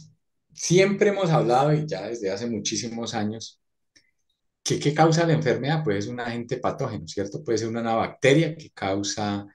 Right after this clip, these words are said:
pudrición blanda, como la erwinia, o ahorita mostramos la galla, que es un cáncer bacteriano de las crucíferas, de las rosas,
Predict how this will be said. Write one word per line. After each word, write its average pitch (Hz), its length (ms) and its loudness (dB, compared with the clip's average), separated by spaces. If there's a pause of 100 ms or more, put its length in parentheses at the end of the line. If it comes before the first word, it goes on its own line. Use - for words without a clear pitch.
(260)
pudrición 107 640 2
blanda, 147 340 2
como 98 200 -6
la 90 100 -6
erwinia, 131 560 0 (560)
o 101 100 2
ahorita 104 280 2
mostramos 104 460 -4
la 95 140 0
galla, 107 460 0
que 90 220 -8
es 90 120 -6
un 101 140 -8
cáncer 107 380 0
bacteriano 92 760 -6 (380)
de 82 120 -6
las 78 200 -8
crucíferas, 117 640 -2
de 85 80 -4
las 78 160 -2
rosas, 117 500 0